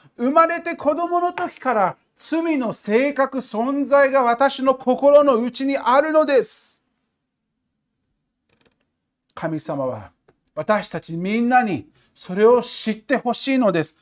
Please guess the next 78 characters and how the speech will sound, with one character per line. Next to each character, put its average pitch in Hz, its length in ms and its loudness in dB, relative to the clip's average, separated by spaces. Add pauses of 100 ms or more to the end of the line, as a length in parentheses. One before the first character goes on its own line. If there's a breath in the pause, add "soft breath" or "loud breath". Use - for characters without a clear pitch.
(180)
こ 220 100 -6
の 254 160 4
六 262 240 2
節 220 260 -4
が 175 140 0
ま 254 160 -2
さ 277 140 -2
に 240 80 -4
そ 214 120 -8
の 214 140 -4
こ 220 120 0
と 208 120 0
を 196 100 -4
書 196 80 0
い 190 60 -2
て 196 80 -4
あ 175 60 2
る 160 80 -4
の 143 80 -2
で 139 80 -2
す - 60 -16
ね。 190 160 -8 (280 soft breath)
確 254 320 -2
か 220 100 -2
に 190 160 -8
あ 185 160 -4
な 226 140 -2
た 226 140 -4
は 185 140 0
心 226 420 -2
の 247 180 -6
内 240 240 -8
の 240 140 -4
真 254 480 -6
実 196 320 -10
を 220 360 -2 (360)
喜 123 80 -8 (400)
ば 262 140 2
れ 254 140 2
ま 233 120 -2
す。 - 380 -20
ど 330 280 0
う 269 40 -6
か 262 140 -2
私 240 460 -2
の 262 140 -2
心 254 460 -2
の 339 200 0
奥 302 280 -2
に 196 260 -4 (240 loud breath)
知 214 320 -4
恵 320 140 0
を 294 240 0 (100)
教 247 220 -4
え 247 80 0
て 247 140 -2
く 247 100 -8
だ 240 140 2
さ 254 200 2
い。 233 80 2
つ 285 220 -6
ま 294 220 2
り、 202 200 -2 (220 loud breath)
神 330 300 0
様 294 260 4
が 262 140 6
私 277 340 4
た 277 100 0
ち 262 140 -6
に 254 100 -4
知 - 160 -6
っ - 40 -14
て 285 140 0
ほ 285 140 4
し 285 260 -2
い - 20 -2
の 240 120 0
は、 190 160 4